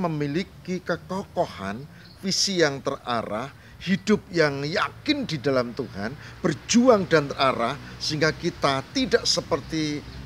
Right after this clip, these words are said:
yang terombang-ambing, tetapi yang dipandu oleh Tuhan, yang terarah pada tujuan, dan kita menjadi orang yang diberkati Tuhan. Dan yang paling berpengaruh, saudara,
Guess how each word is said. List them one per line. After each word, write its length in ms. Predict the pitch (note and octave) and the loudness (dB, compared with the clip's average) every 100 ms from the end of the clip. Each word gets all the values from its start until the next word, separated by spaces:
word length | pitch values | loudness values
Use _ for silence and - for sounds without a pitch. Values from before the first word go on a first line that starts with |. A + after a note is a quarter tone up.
| C3 | 0
yang 240 | C#3+ C#3+ | 0 0
terombang-ambing, 880 | - D3+ D#3 D3 D3+ E3+ G3 G3 F#2+ - - - - - | -6 -2 0 0 0 -2 0 2 0 -8 -16 -20 -18 -10
tetapi 480 | - - C#3+ - D3 | -6 0 0 2 0
yang 80 | C3+ | 0
dipandu 800 | - - - D3 G#3+ G3+ G3+ G3+ | -4 -8 -4 0 2 4 4 6
oleh 160 | D#3+ D3+ | 4 2
Tuhan, 400 | E3+ B2+ G#2 A2 - - - | -2 -4 -4 -6 -8 -16 0
yang 240 | D3 E3 D#3 | 4 4 4
terarah 480 | D3+ - D3 F3+ D#3 | 0 0 0 0 0
pada 320 | E3 C3+ D3 | -2 0 -2
tujuan, 640 | - B3+ - C3+ A#2+ A#2 C#3 - - - | 0 -4 -2 0 0 -2 -6 -16 -10 -2
dan 160 | C3 A#2+ | -2 -2
kita 320 | C3 B2+ B2+ | -6 0 0
menjadi 400 | B2 A#2 A#2+ - C#3+ | 0 -2 -2 -2 -2
orang 320 | A#2+ A2+ A2 | -2 0 -2
yang 240 | A2 G#2 G#2 - - - - | -2 -2 -4 -10 -18 -10 0
diberkati 960 | F3+ - G#3 A3 - - A3 - C4+ | 0 4 6 6 4 -4 -2 0 0
Tuhan. 280 | F#3 - - - - - - - - - - | 0 -6 -10 -12 -14 -14 -16 -16 -16 -16 -6
Dan 160 | - F#3+ | 4 4
yang 240 | F3+ F3+ | 6 2
paling 480 | F3 G#3+ B3 C4 B3+ | 2 2 4 4 2
berpengaruh, 640 | - D#3+ F3+ C3 D3+ G#3 F3+ | 2 2 2 2 0 0 -2
saudara, 480 | - G2+ E2 C#2+ | -6 -8 -8 -10